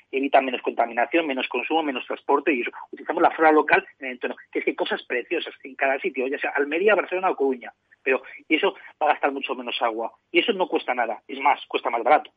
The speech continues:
que traerlo de lejos. Entonces, y después, el, el, el, para mí la conclusión sería, tú haz la casa un poco eh,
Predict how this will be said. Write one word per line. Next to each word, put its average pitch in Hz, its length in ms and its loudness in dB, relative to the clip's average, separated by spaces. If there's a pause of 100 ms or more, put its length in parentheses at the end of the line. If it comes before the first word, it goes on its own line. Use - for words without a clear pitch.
(160)
que 123 420 -4
traerlo 120 240 -4
de 123 100 -4
lejos. 139 260 -2 (500)
Entonces, 160 240 0 (280)
y 160 80 0
después, 220 300 2 (380)
el, 156 300 -4
el, 151 260 -8
el, 139 500 -2 (300)
para 147 120 0
mí 185 60 -2
la 196 80 6
conclusión 165 380 0
sería, 135 380 2 (260)
tú 240 140 6
haz 202 80 6
la 180 160 2
casa 302 360 -6 (1160)
un 180 100 -16
poco 240 400 0 (480)
eh, 160 520 0